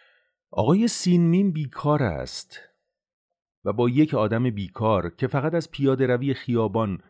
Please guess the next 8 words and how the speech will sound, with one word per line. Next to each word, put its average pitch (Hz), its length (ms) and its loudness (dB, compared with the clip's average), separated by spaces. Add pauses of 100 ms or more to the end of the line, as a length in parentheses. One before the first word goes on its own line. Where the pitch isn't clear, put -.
(160)
مثلاً 101 480 -2
به 113 120 0
رستوران 90 480 -4
سعدی، 85 580 -6 (240)
اول 104 320 -2
خیابان 87 520 -4
جامی 87 360 -4
می‌رود، 76 580 -6